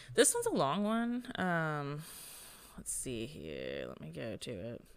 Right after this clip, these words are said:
I'll, <laughs> I'll try and get through it as fast as I can. But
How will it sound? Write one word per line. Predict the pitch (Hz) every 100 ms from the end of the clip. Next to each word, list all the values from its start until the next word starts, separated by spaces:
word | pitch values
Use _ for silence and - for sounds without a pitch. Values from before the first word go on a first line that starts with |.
| -
I'll, | 147 143 - -
<laughs> | 190 160 - - -
I'll | 170
try | 175 147
and |
get | 143 120
through | 131
it | 120
as | -
fast | 120 - -
as | -
I | -
can. | - - 165
But | 147 143